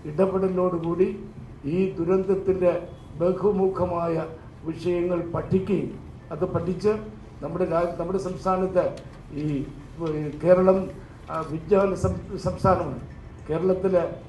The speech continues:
ജനങ്ങളെ ബോധ്യപ്പെടുത്തുവാനുള്ള വലിയ ഉത്തരവാദിത്വമുണ്ട്. അതിൻ്റെ ഭാഗമായി ഹ്രസ്വകാല, ഹ്രസ്വകാല, ആ, നടപടികൾ മത്സ്യത്തൊഴിലാളികൾക്കും നഷ്ടങ്ങളും കഷ്ടങ്ങളും ഉണ്ടാകുന്ന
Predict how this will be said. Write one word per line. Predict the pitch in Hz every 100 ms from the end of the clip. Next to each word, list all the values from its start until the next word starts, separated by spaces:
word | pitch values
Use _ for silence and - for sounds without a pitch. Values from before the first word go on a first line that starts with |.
| - - 151
ജനങ്ങളെ | 151 180 185 175 160 -
ബോധ്യപ്പെടുത്തുവാനുള്ള | 156 170 165 165 170 160 156 151 147 143 139 139
വലിയ | 165 190 190
ഉത്തരവാദിത്വമുണ്ട്. | - - 165 165 170 160 165 165 208 - - - - -
അതിൻ്റെ | 147 170 175
ഭാഗമായി | - 165 165 180 185 202 220 - - - -
ഹ്രസ്വകാല, | 160 185 - - 208 185 175 143 135 - - - -
ഹ്രസ്വകാല, | 175 180 - 220 190 185 185 202 202 - - - -
ആ, | 147 156 165 165 180 170
നടപടികൾ | 170 196 190 139 - - - - - -
മത്സ്യത്തൊഴിലാളികൾക്കും | 165 170 190 190 190 185 185 185 180 196 196 - -
നഷ്ടങ്ങളും | - - 208 202 196 190 185 185
കഷ്ടങ്ങളും | - 208 190 185
ഉണ്ടാകുന്ന | 180 180 170 175 185